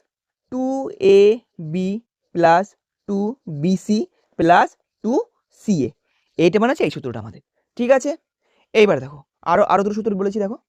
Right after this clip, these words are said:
আচ্ছা, এই সূত্রটার আর একটা শর্ট জিনিস দেখো, আমরা প্রথমে এ স্কয়ার প্লাস বি স্কয়ার প্লাস সি স্কয়ার রেখে দিলাম, এখান থেকে টু কমে নিলাম, প্লাস টু কমে নিলাম, তার মানে কি, কি পড়ে রইল আমাদের? এবি প্লাস বিসি প্লাস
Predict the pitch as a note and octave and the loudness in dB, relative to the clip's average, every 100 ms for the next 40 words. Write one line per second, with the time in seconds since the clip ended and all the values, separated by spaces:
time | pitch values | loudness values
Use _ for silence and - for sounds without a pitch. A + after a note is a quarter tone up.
0 | _ _ _ _ _ _ _ _ _ _ | _ _ _ _ _ _ _ _ _ _
1 | - G3+ A#3 - A3 - C4+ C4 B3+ F4+ | -6 -2 -2 0 -2 -2 -4 0 -2 -4
2 | _ _ - G3 G#3+ B3+ A#3 A#3 - F#3+ | _ _ -4 -2 0 0 2 2 0 -6
3 | A3+ F#3 A#3 G4 _ _ F#3 A3 A3+ A#3+ | -2 -2 -4 -8 _ _ 0 2 2 0
4 | A#3+ B3 - G3 - A3 A3 B3+ F#3 F3+ | -2 -2 -2 -2 2 4 4 0 -2 2
5 | A3 - E3+ D3+ F3 - G3 A#3 - G#3+ | 2 0 -10 -12 -12 -2 4 4 2 -2
6 | A3 - G3 A3 F#3 D#3+ E4+ - - - | -2 -4 -4 -2 -2 -2 -4 -6 -20 -8
7 | G3 B3 B3+ B3+ A#3 C4+ A#3 F#3 C#3 D3 | -2 0 0 -2 -2 -2 -2 0 -2 -2
8 | G#3+ A3+ - G#3+ C#3+ B2+ C#3 F#3+ G#3 G#3+ | 2 2 2 -6 -6 -8 -8 -4 -4 -4
9 | A#3+ G#3 A#3 A3+ A3 A#3 A#3 A3+ D#4+ - | -8 -6 -6 -4 2 4 2 -2 -4 0
10 | G#3+ G#3 D#4+ _ _ _ _ _ _ _ | 0 0 -6 _ _ _ _ _ _ _
11 | A3+ G#3+ A#3 - _ _ _ _ E3 G#3 | 2 4 4 0 _ _ _ _ -6 -4
12 | C4 - - _ _ _ - F#3 D4+ | -4 -6 -16 _ _ _ 0 2 2